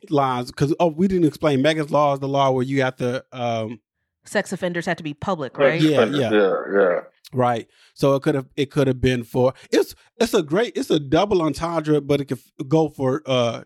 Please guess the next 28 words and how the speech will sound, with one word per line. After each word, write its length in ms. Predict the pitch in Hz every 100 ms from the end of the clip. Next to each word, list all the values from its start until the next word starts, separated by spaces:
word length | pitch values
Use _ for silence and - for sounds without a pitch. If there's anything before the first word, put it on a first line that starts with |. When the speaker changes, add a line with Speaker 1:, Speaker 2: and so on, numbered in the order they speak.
| _
Speaker 1:
two 200 | - 170
people 340 | 156 170 -
on 80 | 135
the 60 | 131
Speaker 3:
Her 60 |
Speaker 1:
other 100 | 135
side 200 | 123 120
of 40 | 120
Speaker 3:
brother 160 | 113 107
Speaker 1:
it. 20 |
Speaker 3:
and 80 | -
her, 120 | 117 170
Speaker 1:
Yeah, 120 | 160
her 60 | 160
Speaker 3:
yeah. 20 | 135
Speaker 1:
brother 340 | 147 107 165
and 180 | - 143
her, 140 | 143 147
and 160 | 131
her 60 | 143
husband, 360 | 147 127 110 104 _ _
right? 300 | 123 123 117 _ _
And 180 | 110 131
the 180 | 131 131
Speaker 3:
Uh-huh. 160 | 123
Speaker 1:
atta-, 200 | 156 151
the, 140 | 139 135
uh, 540 | 131 123 117 117 110